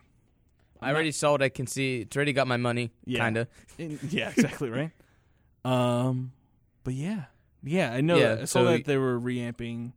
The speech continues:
Speaker 1: Yeah.
Speaker 2: Like, I remember when they shut it, they kinda like, "Nah," they pulled the plug on Bride
Speaker 1: Well,
Speaker 2: of Frankenstein.
Speaker 1: the thing is, too, is Mummy, Mummy sucked critically, and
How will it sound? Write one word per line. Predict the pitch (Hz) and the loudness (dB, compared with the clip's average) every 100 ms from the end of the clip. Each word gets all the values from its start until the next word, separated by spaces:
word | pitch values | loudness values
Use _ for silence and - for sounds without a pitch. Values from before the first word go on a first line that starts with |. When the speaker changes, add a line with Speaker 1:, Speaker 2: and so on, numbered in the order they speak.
| _ 120 | _ -12
Speaker 1:
Yeah. | 117 127 - - _ | -10 -10 -16 -20 _
Speaker 2:
Like, | 117 113 - 135 | -10 -10 -10 -2
I | |
remember | 139 165 175 156 | 0 2 4 4
when | 143 | 4
they | 131 | 2
shut | 123 165 143 | 0 2 2
it, | 113 | 2
they | 123 | -6
kinda | 120 139 123 | -2 0 0
like, | 117 101 - | -4 -8 -12
"Nah," | 170 226 233 226 214 | -6 -2 0 2 2
they | 190 | 2
pulled | - 185 | 0 0
the | 156 | 2
plug | 165 165 | 2 2
on | 156 139 | 2 2
Bride | 147 | 0
Speaker 1:
Well, | 135 | 0
Speaker 2:
of | |
Frankenstein. | 160 151 139 196 | 0 0 2 2
Speaker 1:
the | - 165 | 2 2
thing | |
is, | 139 | 4
too, | 160 123 | 2 2
is | |
Mummy, | 120 131 131 120 - | 0 -2 -2 -6 -12
Mummy | - 123 143 | -4 0 0
sucked | - 113 113 - - _ - | 0 -2 -2 -6 -20 _ -6
critically, | 135 127 127 127 117 - | 0 0 0 0 -2 -2
and | 113 113 107 | -4 -2 -6